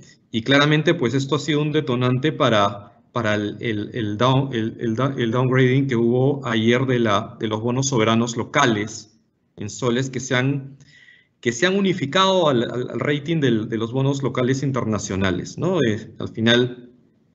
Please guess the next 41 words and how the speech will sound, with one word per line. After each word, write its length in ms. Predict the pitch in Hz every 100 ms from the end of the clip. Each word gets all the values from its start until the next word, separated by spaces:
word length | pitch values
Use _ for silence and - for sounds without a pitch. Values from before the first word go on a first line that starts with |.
| -
ahora, 180 | 151 135
el 60 | 117
mercado, 480 | 120 120 196 202
no, 300 | 196 196 196 190
eh, 280 | 135 131
por 180 | 117 123
lo 60 | 123
menos 280 | 147 170 180
hoy, 180 | 175 165
no 100 | 160
ha 60 |
reaccionado 480 | 175 170 147 151 147
tanto, 560 | 147 117 107 - 117 123
digamos, 340 | 123 127 135
a, 80 | 151
a, 240 | - 135 135
los 220 | 117 113
rendimientos 380 | 131 120 131 139
han 80 | 160
aumentado 440 | 135 120 139 143
en, 180 | 117 113 - - - -
entre 300 | - 117 120
seis 340 | - 156 151 147
y 20 |
ocho 200 | 139 139
puntos 280 | 143 139 127
básicos, 520 | 143 135 139 156 156
no 120 | 135
ha 40 |
sido 520 | 135 135 139 143 143 - - _
un, 380 | - 127 131 135
una 160 | 127 135
caída 220 | 117 131
estrepitosa, 640 | 135 117 113 139 139 -
lo, 200 | 120 117 117
el 100 | 120
offshore 320 | 135 147 147
ha 40 |
estado 400 | 143 151 147 143
bastante 580 | 131 117 135 135 139 139
cauto 640 | 151 147 139 143 160 190